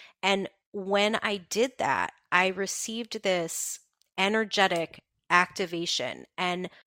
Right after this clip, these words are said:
it was completely nonverbal. There were no words. That was not a message that came forward auditorily or anything like that. It rose up from the deepest place within my being, down,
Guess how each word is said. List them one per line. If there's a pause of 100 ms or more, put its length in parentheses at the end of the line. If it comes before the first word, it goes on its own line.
it
was
completely
nonverbal.
There
were
no
words. (240)
That
was
not (100)
a
message
that
came
forward
auditorily
or
anything
like
that. (240)
It (140)
rose
up
from
the (120)
deepest
place
within
my
being, (200)
down,